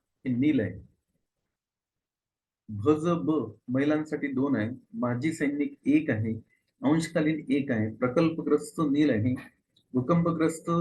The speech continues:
नील आहे, खेळाडू पण नाही आहे, समांतर आरक्षणाव्यतिरिक्त दोन आहेत आणि एकूण जागा सहा आहेत. भज क साठी महिलांसाठी दहा, माजी सैनिक पाच, अंशकालीन तीन, प्रकल्पग्रस्त दोन, भूकंपग्रस्त एक, खेळाडू दोन,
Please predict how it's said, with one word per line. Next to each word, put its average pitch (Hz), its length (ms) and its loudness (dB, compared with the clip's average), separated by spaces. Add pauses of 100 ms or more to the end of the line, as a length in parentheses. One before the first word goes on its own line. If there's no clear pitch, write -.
(160)
नील 143 240 4
आहे, 117 240 0
खेळाडू 147 480 2
पण 160 220 -2
नाही 123 280 0
आहे, 113 300 -6
समांतर 147 380 0
आरक्षणाव्यतिरिक्त 139 840 -4
दोन 131 320 0
आहेत 110 140 -4 (120)
आणि 120 200 -2
एकूण 151 300 -2
जागा 113 280 -2
सहा 104 360 2
आहेत. 87 200 -2 (680)
भज 147 340 4
क 170 340 2
साठी 170 300 0
महिलांसाठी 151 540 2
दहा, 123 420 -2 (600)
माजी 135 300 4
सैनिक 147 460 0 (240)
पाच, 127 400 0 (400)
अंशकालीन 135 640 0
तीन, 135 380 2
प्रकल्पग्रस्त 139 840 -2
दोन, 123 400 2
भूकंपग्रस्त 135 800 0 (140)
एक, 131 300 2 (120)
खेळाडू 139 360 2
दोन, 135 480 2